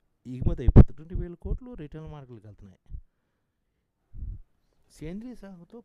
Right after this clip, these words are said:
ప్రధానంగా రైతులు గణనీయంగా వాళ్ళ ఖర్చులు తగ్గుతాయి. సంప్రదాయ వ్యవసాయంతో ఒక ఆదాయం కన్నా సేంద్రియ వ్యా-, తో ఆ, ఆ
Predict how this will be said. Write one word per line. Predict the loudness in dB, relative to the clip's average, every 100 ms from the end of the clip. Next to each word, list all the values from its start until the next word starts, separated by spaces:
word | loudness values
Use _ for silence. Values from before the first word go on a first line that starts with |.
| -18
ప్రధానంగా | -14 -12 -10 -8 -8 -10 -12 -14 -18 -10
రైతులు | -6 -6 -6 -6 -6 -6 -12 -20 -20 _ _ _ _ _ -20 _ _ _ -20 -20 -20 -20 -4 2
గణనీయంగా | 2 2 0 -2 -2 -4 -6 -14 -20 -10
వాళ్ళ | -8 -2
ఖర్చులు | -2 0
తగ్గుతాయి. | 0 0 2 0 -2 -12 -20 -20 -20 -20 -20 -20 -20 -20 -20 -20 -20 -20 -20 -20 -20 -20 -20 -20 -20 -20 -20 -20 -20 -14 -6
సంప్రదాయ | 0 6 8 12 12 12
వ్యవసాయంతో | 8 4 2 -2 -2 -2
ఒక | -2 -2 -2 -4 -4 -6
ఆదాయం | -4 -2 2 2 2
కన్నా | -2 -2 -2
సేంద్రియ | -2 0 2 4 2
వ్యా-, | 2 0 0 -2 -4 -20 -12 -2
తో | 0
ఆ, | 0 -2 -2 -2 -2 -6 -10 -14 -8
ఆ | -4 -4